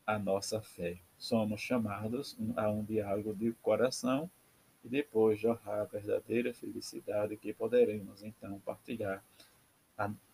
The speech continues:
nossa volta. Leitura espiritual do Papa Francisco.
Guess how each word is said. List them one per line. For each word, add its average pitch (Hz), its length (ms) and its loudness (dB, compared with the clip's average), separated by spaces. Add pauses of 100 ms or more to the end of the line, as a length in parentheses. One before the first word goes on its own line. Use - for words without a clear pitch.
nossa 123 380 2
volta. 98 440 -10 (1000)
Leitura 113 380 4
espiritual 110 720 0
do 117 120 -4
Papa 107 340 0
Francisco. - 600 -10